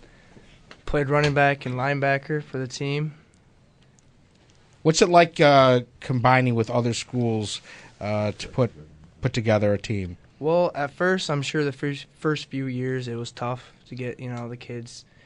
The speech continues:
Speaker 1: kinda, like, grow a relationship, but I grew really close to these boys, and I,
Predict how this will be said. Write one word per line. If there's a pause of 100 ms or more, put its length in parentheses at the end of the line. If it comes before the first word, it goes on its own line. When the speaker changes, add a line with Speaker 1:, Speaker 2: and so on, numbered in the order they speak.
(260)
Speaker 1:
kinda,
like, (160)
grow
a
relationship,
but (400)
I
grew
really
close
to
these
boys,
and (200)
I,